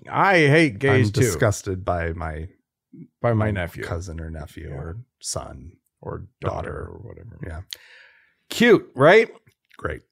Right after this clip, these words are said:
Speaker 1: Uh, you should see the size of this audience, by the way. It, it
Speaker 2: Oh, it sounds like an arena.
Speaker 1: It's, it's enormous. Yeah.
Speaker 2: Yeah.
Speaker 1: We're talking, it is arena size.
Speaker 2: Yeah.
Speaker 1: It's, uh,
Speaker 2: Ew.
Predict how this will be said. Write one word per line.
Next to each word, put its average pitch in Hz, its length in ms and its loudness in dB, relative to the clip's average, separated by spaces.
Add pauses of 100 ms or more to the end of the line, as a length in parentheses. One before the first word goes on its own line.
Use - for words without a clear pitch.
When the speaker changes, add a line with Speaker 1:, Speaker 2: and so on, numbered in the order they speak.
(100)
Speaker 1:
Uh, 131 220 8
you 175 160 4
should 156 200 -2
see - 180 0
the 139 120 4
size 151 400 6
of 117 80 0
this 117 180 2
audience, 120 380 2
by 101 180 -4
the 98 100 -2
way. 95 400 -4 (640)
It, - 160 -8 (120)
it 127 220 0
Speaker 2:
Oh, 147 120 4
it 117 60 -2
sounds 180 300 0
like 117 140 2
an 110 80 0
arena. 101 500 -2 (180)
Speaker 1:
It's, 127 360 0
it's 143 300 0
enormous. 123 640 2
Yeah. 104 180 -2
Speaker 2:
Yeah. 92 220 -4
Speaker 1:
We're 123 140 -2
talking, 117 380 -2
it 123 160 4
is 117 220 4
arena 110 640 -2
size. 87 560 -6
Speaker 2:
Yeah. 95 220 -8 (380)
Speaker 1:
It's, - 260 -16
uh, 98 300 -6 (760)
Speaker 2:
Ew. 123 1040 -6